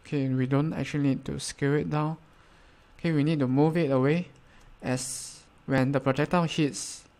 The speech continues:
when it's bouncing, or when it's in contact with a tile, there's still the sound effect.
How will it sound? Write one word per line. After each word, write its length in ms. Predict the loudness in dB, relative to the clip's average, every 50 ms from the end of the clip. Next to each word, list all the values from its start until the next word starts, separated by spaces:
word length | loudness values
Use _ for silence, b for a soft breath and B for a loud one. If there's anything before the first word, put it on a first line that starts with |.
| _ _ -4
when 160 | -2 0 0
it's 220 | 0 0 -2 -6 -16 -20 -20 -20 -10 0
bouncing, 480 | 2 4 4 4 4 2 -2 -2 -2 -6 -10 -20 -20 -20 -20 -20 _ _ _ _ _ _ -20 _ _ _ _ _ -10
or 140 | -4 0 2
when 160 | 2 4 6
it's 160 | 4 4 4
in 160 | 2 -2 -2 0
contact 300 | 0 2 2 4 4 4
with 120 | 4 2 2
a 40 | 0
tile, 320 | 2 4 4 4 2 -2 B B B B B B B B B B B B B 2
there's 200 | 2 2 4 2
still 220 | 2 4 4 4
the 260 | 6 6 6 4 4 0
sound 360 | -2 0 2 2 4 4 2
effect. 380 | 0 0 -2 -2 -2 -2 -6